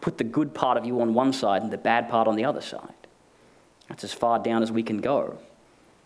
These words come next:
And the hope of chasing purity and righteousness has backed these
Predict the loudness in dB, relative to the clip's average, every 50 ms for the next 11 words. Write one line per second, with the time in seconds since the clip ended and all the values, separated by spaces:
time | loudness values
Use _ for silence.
0 | _ _ _ _ _ _ _ _ _ _ _ _ _ _ _ _ _ _ -20 -20
1 | _ -6 -2 0 2 2 2 2 0 0 -2 0 2 2 2 2 2 0 0 0
2 | 0 2 2 2 4 4 4 4 4 2 2 2 4 4 2 2 2 -2 -4 -2
3 | 0 0 0 2 0 0 -4 -6 -8 -10 -16 -20 -20 -20 -20 -20 -14 -6 -4 -2
4 | -2 -2 0 2 2 2 2 0 -2 0 2 4 4 4 2 0 -2